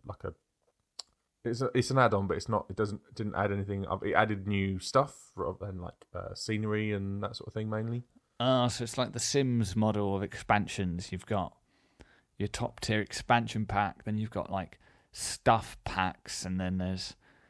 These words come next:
Speaker 2: like,
Speaker 1: Yeah,
Speaker 2: there's
Speaker 1: a little
Speaker 2: about
Speaker 1: bit, yeah.
Speaker 2: four tiers of Sims add-ons, I believe. Uh, my sister was
Speaker 1: Yeah.
Speaker 2: regularly trying to get her head round
Speaker 1: So Booms and
Speaker 2: those.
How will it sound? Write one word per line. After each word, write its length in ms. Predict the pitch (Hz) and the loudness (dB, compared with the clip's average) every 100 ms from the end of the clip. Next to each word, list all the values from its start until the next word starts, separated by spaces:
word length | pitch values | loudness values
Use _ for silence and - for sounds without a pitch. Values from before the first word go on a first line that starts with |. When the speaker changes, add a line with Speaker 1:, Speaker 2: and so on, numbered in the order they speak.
| _ _ _ - | _ _ _ -16
Speaker 2:
like, 80 | - | -8
Speaker 1:
Yeah, 220 | 160 123 | 2 4
Speaker 2:
there's 60 | 90 | 4
Speaker 1:
a 140 | 87 | 2
little 160 | 92 80 | 0 -2
Speaker 2:
about 220 | 110 - | -2 -6
Speaker 1:
bit, 80 | - | -10
yeah. 100 | 107 - | -12 2
Speaker 2:
four 280 | 120 104 | 4 4
tiers 420 | - - 107 95 95 | 0 2 4 2 -2
of 120 | 87 | -8
Sims 480 | - 98 92 95 101 | -2 0 2 0 -2
add-ons, 560 | 92 90 82 80 82 98 | -2 -2 -4 -4 -6 -6
I 120 | 90 | -8
believe. 600 | 90 82 85 82 - - | -8 -6 -6 -8 -12 -10
Uh, 200 | 87 80 | -8 -6
my 160 | 85 87 | -6 -8
sister 360 | - - 110 | -8 0 2
was 120 | 101 87 | 4 2
Speaker 1:
Yeah. 80 | |
Speaker 2:
regularly 340 | 78 85 82 82 | -2 -6 -8 -8
trying 200 | - 87 | -8 -8
to 40 | |
get 100 | 85 | -8
her 60 | 80 | -10
head 160 | 82 | -12
round 340 | 82 78 82 - - - - - _ | -10 -10 -10 -14 -20 -20 -20 -20 _
Speaker 1:
So 180 | - 104 | -10 -10
Booms 460 | - 131 151 139 | 0 2 2 0
and 160 | 117 | -2
Speaker 2:
those. 80 | 110 | 0